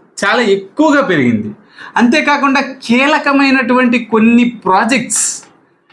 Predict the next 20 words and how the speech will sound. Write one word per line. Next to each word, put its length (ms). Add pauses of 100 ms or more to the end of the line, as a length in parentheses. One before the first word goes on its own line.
(520)
నిధులు 400
లేక 640
చతికిలు 340
పడ్డాయన్నమాట. 560
లైక్ 320
ఇప్పుడు 220
చూడండి 600 (400)
పోలవరం 460
ప్రాజెక్ట్ 480
కానీ, 480 (600)
లేకపోతే 840 (160)
గ్రీన్‌ఫీల్డ్, 600 (520)
ఆ, 80 (220)
అమరావతి 800
రాజధాని 600
కానీ, 400 (1600)
లేకపోతే 720
స్టీల్ 500
ప్లాంట్ 320
కానీ, 440